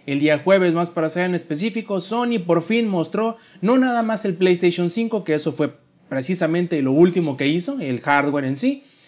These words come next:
sino que también tuvo su evento en donde mostró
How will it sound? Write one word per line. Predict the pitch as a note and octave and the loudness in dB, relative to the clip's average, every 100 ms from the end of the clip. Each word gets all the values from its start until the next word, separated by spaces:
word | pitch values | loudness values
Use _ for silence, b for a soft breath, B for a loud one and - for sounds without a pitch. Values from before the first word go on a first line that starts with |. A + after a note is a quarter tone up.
| b b | b b
sino | - C#4+ D4+ | 0 2 2
que | C#4 | 0
también | C4 A3+ A3+ A3 | 0 0 0 0
tuvo | A#3+ A3+ A3+ | 0 0 0
su | G#3+ | 0
evento | G3+ G#3+ G3+ A3+ | 0 -2 -2 -2
en | G#3 D#3 | -2 -2
donde | C#3 C#3 C#3 C#3+ D3 | 0 -2 0 0 0
mostró | D3+ D3 A3 A#3+ | 0 -2 -2 -2